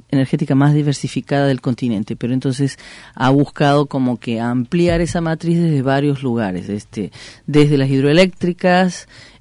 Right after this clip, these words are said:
eh, las termoeléctricas, la, la energía nuclear inclusive, mm, recientemente se ha vuelto a poner en,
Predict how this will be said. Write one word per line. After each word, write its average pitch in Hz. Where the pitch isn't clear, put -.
eh, 127
las 110
termoeléctricas, 175
la, 131
la 120
energía 131
nuclear 147
inclusive, 151
mm, 123
recientemente 120
se 123
ha 113
vuelto 127
a 110
poner 131
en, 117